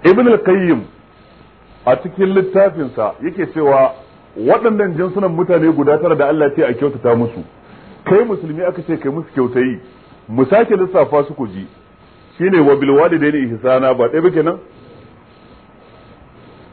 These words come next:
Wa dhil qurba biyu, wal yatama uku, wal masakin hudu, wal jar dhil qurba biyar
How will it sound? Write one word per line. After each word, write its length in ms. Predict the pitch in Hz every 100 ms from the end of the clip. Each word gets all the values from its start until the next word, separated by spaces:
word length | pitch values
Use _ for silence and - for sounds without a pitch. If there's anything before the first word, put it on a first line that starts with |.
| - - - - - -
Wa 180 | 110 127
dhil 200 | 160 185
qurba 480 | 170 139 143 160 156 - - - - 101
biyu, 320 | 127 302 277 - - - - _ - - - - - - - 92
wal 260 | 120 151
yatama 640 | 156 143 151 156 160 170 - - - - - -
uku, 360 | 151 - 104 - - - - 92
wal 200 | 113 151
masakin 720 | 165 143 143 - 160 165 160 - - -
hudu, 400 | 151 151 147 143 - - - 95
wal 240 | 127 131 120
jar 180 | 156 170
dhil 200 | 147 151
qurba 500 | 160 143 131 151 175 - - - - 101
biyar 260 | 120 139